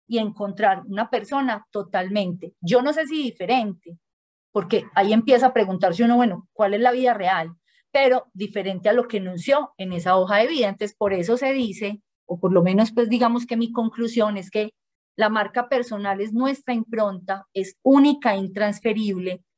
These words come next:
y es el espejo de lo que soy y de lo que inspiro. Esa es, digamos, pues, como la, la, la conclusión y la motivación que hoy queríamos, pues, como entregarles para que veamos cómo la marca personal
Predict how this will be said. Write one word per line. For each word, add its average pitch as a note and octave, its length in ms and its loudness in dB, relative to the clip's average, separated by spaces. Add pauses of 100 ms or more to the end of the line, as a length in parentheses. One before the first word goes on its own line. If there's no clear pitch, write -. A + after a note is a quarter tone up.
(140)
y G#3 140 6
es G3+ 100 4
el A3+ 140 2
espejo G#3 600 0
de G3 120 0
lo F3+ 160 -4
que F3 160 -4
soy D4 320 2 (160)
y G#3 140 -6
de F#3+ 100 -2
lo F3+ 140 -4
que F3+ 100 -10
inspiro. E3 500 -4 (460)
Esa E3+ 200 4
es, G3+ 60 4
digamos, A3+ 480 4
pues, A3 140 -2
como G#3 300 2
la, E3+ 300 0
la, F3 260 -2
la G3 180 0
conclusión G3+ 840 -2 (680)
y B3 140 4
la A#3+ 120 6
motivación G3+ 920 0
que - 120 0
hoy A3 340 0
queríamos, A3+ 500 -2
pues, F3+ 160 -14
como A3+ 160 0
entregarles G3+ 880 -2 (540)
para G3 280 2
que F#3+ 160 -4
veamos F3+ 580 -2
cómo A#3 320 -2
la G#3+ 140 0
marca G3 380 -6
personal A#3+ 720 -2